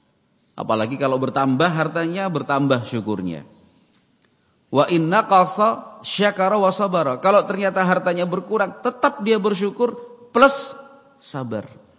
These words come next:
"Walihada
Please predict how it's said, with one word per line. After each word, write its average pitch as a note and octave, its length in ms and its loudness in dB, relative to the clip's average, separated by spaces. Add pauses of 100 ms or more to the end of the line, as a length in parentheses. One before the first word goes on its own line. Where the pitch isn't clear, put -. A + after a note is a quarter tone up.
(1900)
"Walihada E3 800 4